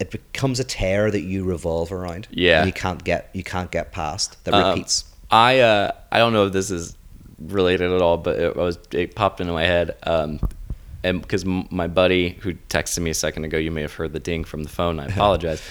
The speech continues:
Speaker 2: Um, Mike Falzone, hilarious comedian.
Speaker 1: Oh, yeah, he's
Speaker 2: Um,
Speaker 1: great.
Speaker 2: wonderful person. And, uh, but we one time were hanging out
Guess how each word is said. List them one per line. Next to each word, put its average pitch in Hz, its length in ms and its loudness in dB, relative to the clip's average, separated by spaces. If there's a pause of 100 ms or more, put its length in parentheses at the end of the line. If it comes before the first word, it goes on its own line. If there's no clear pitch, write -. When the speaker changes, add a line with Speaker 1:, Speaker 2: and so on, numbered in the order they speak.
(240)
Speaker 2:
Um, 78 480 4
Mike 87 260 0
Falzone, 80 440 0
hilarious 76 400 -2
comedian. 76 400 -8 (100)
Speaker 1:
Oh, 85 140 -2
yeah, 82 260 0
he's 80 120 2
Speaker 2:
Um, 78 140 0
Speaker 1:
great. 85 440 -10
Speaker 2:
wonderful 85 360 -2
person. 82 460 -2
And, 85 340 -2
uh, 80 360 4
but 85 180 -2
we 101 220 0
one 95 240 0
time 87 280 -4
were 82 80 -4
hanging 82 320 -4
out 82 320 0